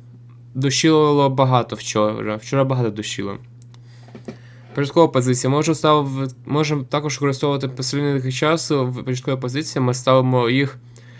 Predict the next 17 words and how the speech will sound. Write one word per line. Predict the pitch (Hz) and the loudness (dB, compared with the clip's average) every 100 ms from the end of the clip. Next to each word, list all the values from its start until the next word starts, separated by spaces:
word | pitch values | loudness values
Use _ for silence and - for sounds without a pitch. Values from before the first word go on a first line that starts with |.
| - | -10
позицію | - 131 165 - 135 | -2 0 0 2 0
для | 127 | 2
того, | 147 | 0
щоб | 147 135 127 | 0 -2 0
наголосити | 127 123 - 147 151 135 117 95 - - | 0 0 -2 -4 2 2 2 0 -4 -8
або | - 123 127 | -4 0 0
структурувати | 127 123 123 127 135 135 | 0 -6 -2 0 0 0
текст. | 127 117 110 110 - - 110 110 - - - - | 0 2 2 0 -6 -2 -2 -2 -12 -20 -20 -14
Типу | 113 117 | -8 -4
з'єднати | 127 127 131 131 127 123 117 120 - - - - | 0 2 2 2 2 2 2 -4 -12 -20 -20 -4
приладдя, | 123 120 113 107 104 117 113 | 0 2 4 2 0 -4 -6
наприклад. | 123 117 117 110 113 113 - - | -6 -8 -8 -8 -6 -8 -12 -20
Що | - 131 | -2 0
мається | 120 127 | 0 -2
на | 117 | 0
увазі? | 107 104 107 - - - - - - - - - - - - | 0 -2 -6 -14 -20 -20 -20 -18 -20 -20 -20 -20 -20 -20 -8
Ем, | 131 139 135 | 0 2 2